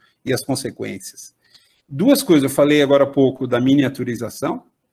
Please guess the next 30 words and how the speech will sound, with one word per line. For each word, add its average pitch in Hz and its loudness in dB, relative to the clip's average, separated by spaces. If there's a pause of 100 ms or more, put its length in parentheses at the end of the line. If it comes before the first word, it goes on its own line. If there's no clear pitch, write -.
(500)
Todo 247 4
sistema 143 0
vivo 113 -2
funciona 175 2
no 143 4
nível 165 2
de 131 0
átomos 143 -2
e 135 -4
moléculas, 113 -8 (400)
que 135 -4
estão 151 2
numa 151 2
escala, 135 0 (240)
a 143 0
distância 170 -2
do 120 -4
nosso 175 0
tamanho 135 -4 (240)
para 143 -4
os 131 0
átomos 131 -2
e 120 -8
moléculas 139 -4
é 139 -6
maior, 147 0 (720)
em 117 -8
termos 117 -2
de 147 -8
escala, 156 -6